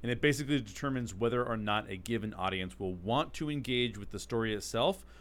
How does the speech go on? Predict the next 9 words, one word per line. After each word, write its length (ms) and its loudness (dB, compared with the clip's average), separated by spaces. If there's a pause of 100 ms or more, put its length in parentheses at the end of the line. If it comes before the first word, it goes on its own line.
(120)
or 160 6
if 100 2
they'll 160 4
choose 560 0
just 260 0
to 120 -2
skip 340 -4
it 120 -2
entirely. 640 -2